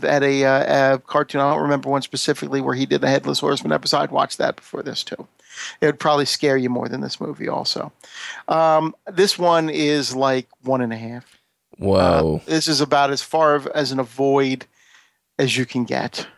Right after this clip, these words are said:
Speaker 1: It's
Speaker 2: <laughs>
Speaker 1: really, really bad.
Speaker 2: So not even,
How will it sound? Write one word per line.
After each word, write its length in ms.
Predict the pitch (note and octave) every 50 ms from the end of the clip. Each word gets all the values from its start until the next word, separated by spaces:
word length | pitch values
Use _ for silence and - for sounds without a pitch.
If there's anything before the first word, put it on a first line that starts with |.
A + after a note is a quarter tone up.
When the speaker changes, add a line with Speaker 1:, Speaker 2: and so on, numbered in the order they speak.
| _ _ _ _ _ -
Speaker 1:
It's 260 | - C#3 A#2+ - - - -
Speaker 2:
<laughs> 100 | - C#3+
Speaker 1:
really, 680 | C#3 C3 C#3+ C#3+ C#3+ C3+ B2+ C3 C3 B2+ B2 A#2+ - -
really 720 | - C3+ B2 B2+ B2+ B2+ B2 B2+ C3 C3 C3 B2+ A#2+ A#2 _ _ _ _ _ _ _ -
bad. 100 | - - - - - -
Speaker 2:
So 200 | - B2+ A#2 A#2+
not 340 | A#2+ B2 C3+ D#3 D#3+ D#3
even, 500 | D3+ C#3+ C#3 C3 B2+ A#2+ A2+ A2 A2 A2